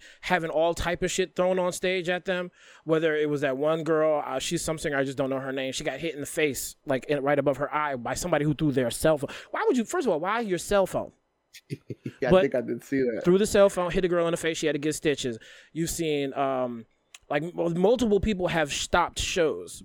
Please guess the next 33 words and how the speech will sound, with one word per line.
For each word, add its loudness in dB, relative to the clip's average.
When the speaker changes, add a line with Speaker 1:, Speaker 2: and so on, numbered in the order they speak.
Speaker 1:
because 0
motherfuckers 0
will 0
not -2
stop -2
sh-, -8
sh-, -6
throwing 2
shit, -2
uh, 0
at -2
them -2
on -4
stage. -2
Shit, -4
Drake -2
picked -2
up -2
a -2
purse, 0
somebody 0
threw -2
their 2
purse -2
on 0
stage. 0
Like, 2
you 2
know 2
what 4
Speaker 2:
Mm-hmm. 4
Speaker 1:
I'm 0
saying? -6